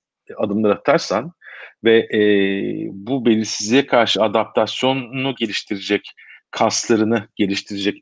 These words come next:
önceden, e, proaktif şekilde çalışmalar yaparsan avantajlı olursun. Bir de şöyle bir senaryo olabilir. E, yarın her şey düzelebilir bir anda. Kim bilir? E, o zaman, e, örnek vereyim, işte, e, bir anda piyasalar açılır ama biz belki işte o süreçte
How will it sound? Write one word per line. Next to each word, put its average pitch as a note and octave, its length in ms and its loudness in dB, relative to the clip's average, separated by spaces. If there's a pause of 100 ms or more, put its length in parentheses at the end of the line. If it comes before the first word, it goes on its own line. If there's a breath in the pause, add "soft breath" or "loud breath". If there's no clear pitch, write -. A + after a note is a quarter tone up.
önceden, G#2+ 560 -2
e, G#2 120 -8
proaktif A#2 480 0
şekilde G2 300 -4
çalışmalar F#2 480 -6
yaparsan F#2+ 460 -4
avantajlı E3+ 560 2
olursun. E3 440 -2
Bir A3 160 -6
de D#3+ 200 2 (540 loud breath)
şöyle D#3 300 2
bir A#2 200 0
senaryo G2 440 0
olabilir. F#2 640 -4
E, G#2 40 -2 (340)
yarın E3+ 280 4
her D#3 160 2
şey A2+ 220 2
düzelebilir F#2 580 -2
bir - 120 -6
anda. F#2 360 -2 (1120)
Kim D#4 160 0
bilir? - 320 -2 (400 loud breath)
E, G#2 180 2
o A#2 140 2
zaman, C#3+ 440 2
e, A2 180 0
örnek A#2+ 420 0
vereyim, G#2+ 300 -2
işte, - 240 -2
e, A#2 140 2 (440)
bir C3+ 100 2
anda A#2+ 260 2
piyasalar A#2+ 440 2
açılır - 440 -6
ama A2 240 -4
biz A2+ 220 -6
belki A#2 320 0
işte - 220 -8
o - 40 -4
süreçte A#2 580 -2